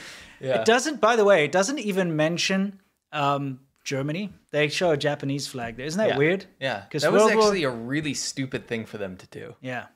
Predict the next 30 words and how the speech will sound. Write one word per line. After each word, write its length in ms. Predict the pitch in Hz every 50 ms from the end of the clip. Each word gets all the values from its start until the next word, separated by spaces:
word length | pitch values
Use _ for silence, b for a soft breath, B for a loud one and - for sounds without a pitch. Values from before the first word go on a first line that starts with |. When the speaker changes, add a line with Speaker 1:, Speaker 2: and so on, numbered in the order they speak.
| _ _ _ B B B B B B
Speaker 2:
And 80 | 143 156
then 120 | 165 170
the 80 | 165 165
Korean 420 | - 160 151 156 165 170 180 185
War, 380 | 185 190 196 220 247 247 214 - - - -
you 120 | 143 139
know? 300 | 143 147 160 185 208 202 190 - - - - - _ - 117
Um, 420 | 135 151 151 151 147 147 143 127 -
Vietnam 460 | - 208 240 233 254 247 240 233 226
War, 160 | 226 240 262
yeah, 160 | 311 330 277
sure. 460 | 190 - - - 151 151 160 175 175 - - -
Speaker 1:
Sure. 240 | - - 127 95 - - - -
Speaker 2:
Yeah, 180 | 170 165 151
that's 260 | 156 196 208 196 -
kind 220 | - - 180 165 156
of 100 | 139 139
an 140 | 135 131 127
aggression 400 | 120 113 127 120 127 - - 170
Speaker 1:
Whatever. 220 | 185 196 160 147
Speaker 2:
thing. 80 | 139 139
Speaker 1:
I'm 80 | 147
just 140 | 151 151 -
saying, 220 | - 180 165 151 147
like, 160 | 147 139 143
the 100 | - 131
good 260 | 131 - 160 165 160 -
chunk 360 | - - 175 165 175 170 -
of 200 | 151 117 107 -
these 520 | - 110 - - 95 - - - - -